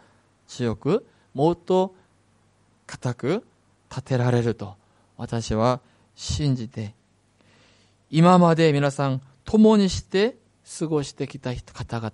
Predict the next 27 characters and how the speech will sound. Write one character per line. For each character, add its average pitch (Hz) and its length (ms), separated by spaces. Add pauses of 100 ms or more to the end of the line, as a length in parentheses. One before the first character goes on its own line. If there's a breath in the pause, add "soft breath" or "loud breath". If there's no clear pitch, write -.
(120)
が 107 120
皆 113 220
さ 143 140
ん 143 40
の 143 40
隣 120 420
に 107 260
い - 40
ら-、 104 80 (100)
い - 100
る 98 100
ん 104 40
で - 100
す。 - 220 (840 loud breath)
い 180 40 (160 loud breath)
や、 151 120
こ 160 140
れ 185 120
か 180 140
ら 180 180 (200 soft breath)
も 160 160
っ 175 80
と 214 280 (260 soft breath)
共 220 320
に 214 140
し - 80
て、 208 340